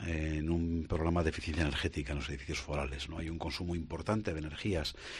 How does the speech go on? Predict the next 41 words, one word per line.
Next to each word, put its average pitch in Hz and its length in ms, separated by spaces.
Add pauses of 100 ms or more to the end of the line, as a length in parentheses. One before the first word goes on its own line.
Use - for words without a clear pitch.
(340)
dentro 85 400
de 78 120
los 73 240
cons-, 73 240
de 76 180
los 76 140
edificios 78 240
forales 90 400
y - 20
estamos 85 240
trabajando 82 340
ya 82 80
desde 76 140
hace 73 60
algún 76 180
tiempo 80 300
en, 73 260
en 71 260
optimizar 82 540
ese 80 160
consumo 71 380
de 71 80
energía. 76 320
Estamos 98 260
trabajando 90 360
también, 90 420 (680)
eh, 82 180
dentro 92 300
de 90 80
las 80 140
flotas, 95 600
eh, 76 120
de 78 120
vehículos 78 400
de 73 60
la 71 60
propia 76 180
Diputación 80 460
Foral 82 300
de 82 100
Álava 85 460